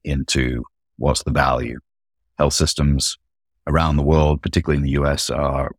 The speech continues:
really challenged at the moment financially for many reasons. And so their list of priorities is, is, is actually,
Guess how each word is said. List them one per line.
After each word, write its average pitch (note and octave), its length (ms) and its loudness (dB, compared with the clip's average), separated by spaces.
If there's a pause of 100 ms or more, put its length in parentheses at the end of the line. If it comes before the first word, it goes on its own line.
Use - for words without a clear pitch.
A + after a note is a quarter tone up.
(120)
really D2 340 2
challenged D2 480 0
at - 80 2
the - 80 -4
moment E2+ 380 2
financially D#2+ 560 2 (640)
for C#2 80 -2
many D2 240 4
reasons. D2 580 2 (200)
And C#2+ 160 -4
so C#2+ 480 4 (640)
their D2 240 2
list E2 340 2
of D2 100 -2
priorities D#2 720 0
is, C#2 320 -4
is, C2+ 460 -8 (140)
is - 140 -14
actually, C2+ 520 -4